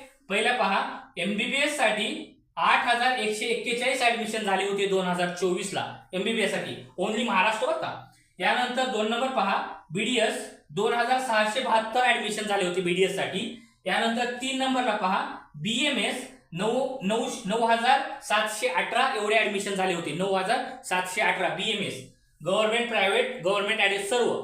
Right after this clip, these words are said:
ओके, यानंतर चार नंबर बीएचएमएस, चार हजार तीनशे त्र्याण्णव ॲडमिशन झाले होते दोन हजार चोवीस ला. So गाईज, यानंतर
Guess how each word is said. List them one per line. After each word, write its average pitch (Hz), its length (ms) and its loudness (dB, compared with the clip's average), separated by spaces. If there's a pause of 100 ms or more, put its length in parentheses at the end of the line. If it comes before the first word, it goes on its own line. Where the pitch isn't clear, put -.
ओके, 170 180 0 (400)
यानंतर 226 460 -2
चार 226 280 2
नंबर 226 300 0
बीएचएमएस, 240 680 0 (340)
चार 226 220 4
हजार 240 280 4
तीनशे 233 420 0
त्र्याण्णव 233 640 2
ॲडमिशन 214 380 -2
झाले 202 240 2
होते 196 260 2 (380)
दोन 190 260 2
हजार 196 360 0
चोवीस 175 460 -2
ला. 139 120 -2 (540)
So 214 200 0
गाईज, 254 240 0
यानंतर 240 400 0